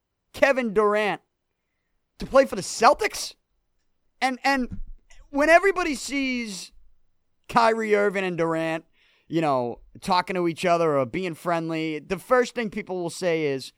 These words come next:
"Oh, they're going to the Knicks. They're going to New York City." And we've heard the Knicks linked to Kyrie. We've heard the Knicks linked to Kevin Durant.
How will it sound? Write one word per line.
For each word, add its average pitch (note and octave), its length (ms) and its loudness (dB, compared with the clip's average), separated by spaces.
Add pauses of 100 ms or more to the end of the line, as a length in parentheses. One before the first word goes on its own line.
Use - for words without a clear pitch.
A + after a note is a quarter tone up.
(260)
"Oh, G3+ 120 6
they're F#3 120 0
going F3+ 260 -2
to E3 40 -4
the D3+ 120 -4
Knicks. E3+ 520 -6 (440)
They're F3 120 0
going F#3 240 0
to F3 60 -2
New F3 80 -2
York D#3+ 320 0
City." D3 400 -4 (580)
And E3+ 120 -6
we've A3 160 -2
heard F#3+ 320 -2 (180)
the C#3+ 340 -10
Knicks G3+ 640 -6
linked F#3+ 320 -6
to - 80 -20
Kyrie. G#3 720 0
We've F#3+ 240 -6
heard F3+ 220 0
the F3 60 -8
Knicks - 600 -8 (720)
linked F#3 380 -4
to F#3 320 -2
Kevin F3 260 -2
Durant. A3 500 0